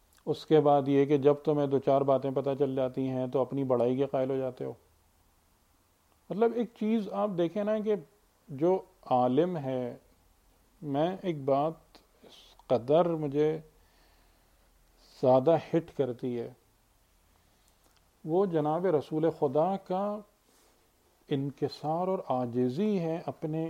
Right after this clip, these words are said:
असहाब और लोगों के साथ। यानी अगर इंसान इस बात को थोड़ा भी समझता हो कि पैगंबर अकरम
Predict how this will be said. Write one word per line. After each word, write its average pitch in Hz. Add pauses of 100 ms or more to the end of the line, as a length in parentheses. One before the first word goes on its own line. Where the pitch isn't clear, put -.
(640)
असहाब 135
और 131
लोगों 120
के 127
साथ। - (4000)
यानी 170 (140)
अगर 170
इंसान 156
इस 151
बात 139
को 160
थोड़ा 143
भी 160
समझता 139
हो 135
कि 147
पैगंबर 127
अकरम 143